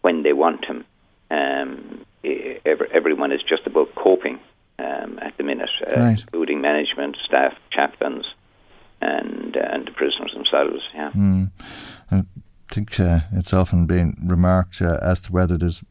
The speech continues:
Speaker 2: much difference to the life of a prison <laughs> officer than that of a, a, a prisoner. Uh,
Speaker 1: Mm-hmm.
Speaker 2: do, do, do you hear from prisoners, Bishop, uh, who want to do their time, uh, and when they come out, go on the straight and narrow?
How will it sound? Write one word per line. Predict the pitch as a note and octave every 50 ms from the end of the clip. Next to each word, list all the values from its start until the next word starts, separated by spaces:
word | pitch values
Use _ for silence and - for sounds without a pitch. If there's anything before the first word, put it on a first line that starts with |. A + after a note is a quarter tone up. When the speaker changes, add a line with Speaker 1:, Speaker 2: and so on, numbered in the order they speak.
| _
Speaker 2:
much | - F#2 G2+ G2 - -
difference | - G#2+ G#2 - - G2+ F#2 -
to | -
the | F2+
life | F#2 F#2 F#2 F#2 F#2 -
of | F2+ F2
a | F2+ D#2
prison | - - A2+ G#2 - - F2 F#2
<laughs> | G#2 G2
officer | F#2+ - G#2 - - F#2 F2 D#2+ -
than | - - F#2 F2+ F2+
that | F2 F#2+ F#2 F#2
of | F#2 F2 F2
a, | F#2+ E2 - D#2 E2+ - -
a, |
a | - -
prisoner. | - - A2 G2+ F2+ G2+ F#2 F#2 F#2+ G2 F2 - - - - - - - - - - - - -
Uh, | - D2 - -
Speaker 1:
Mm-hmm. | - - - A2
Speaker 2:
do, | - C#3+ D#3+
do, | - C3 - E3+ -
do | C#3 -
you | E3+ E3
hear | D#3 F3+ G#3 A#3 A3+
from | G3 - - F#3+ D#3+ C#3+ A#2+ A2 - - -
prisoners, | - - B2+ G#2+ - G#2+ G2 F2
Bishop, | - G#2+ G2+ - - G2 F2 - E2+
uh, | F2 F#2 F#2 F2+ - - _ _
who | - - F#2 G2 G2+ G2 G2 F#2+ F#2 F#2 F2+ - - -
want | - C#2+ F#2 A#2 B2+ -
to | - A#2+ G#2 F#2 - G#2 _ _ _ - F#2+ - _ _ _ - -
do | - C3+ C#3 C#3+
their | C3 A#2+
time, | - - G#2+ G2+ G2+ F#2+ F#2+ -
uh, | - - G#2 -
and | - G2 G2+ G2 F#2+ F#2 -
when | - G2+ A2 A2+ A#2
they | A#2+ A#2
come | - G#2+ G#2+
out, | G#2 G2+ G2 F#2+ F2 - _ _ _
go | - G#2+ G2
on | F#2+ G2
the | F#2+
straight | - - G2+ F#2 F2+ -
and | F#2
narrow? | F2+ F2 D#2+ C#2+ C#2 C#2